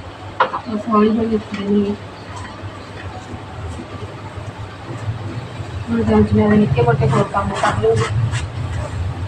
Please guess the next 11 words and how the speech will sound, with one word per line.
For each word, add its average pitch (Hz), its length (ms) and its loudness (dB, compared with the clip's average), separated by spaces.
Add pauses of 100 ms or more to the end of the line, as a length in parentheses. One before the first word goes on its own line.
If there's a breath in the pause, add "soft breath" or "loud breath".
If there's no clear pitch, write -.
(960)
ਮੱਝਾਂ 233 320 4
ਨੂੰ 254 120 4
ਨਾ 254 100 4
ਦੁਆਰੇ 226 480 8
ਆਟਾ 214 300 4
ਜਿਹੜਾ 214 260 4
ਮਸ਼ੀਨ 208 600 2
ਧਾਰ 247 180 8
ਕੱਢਣ 233 320 0
ਵੇਲੇ 226 300 8
ਜਿਹੜਾ, - 160 8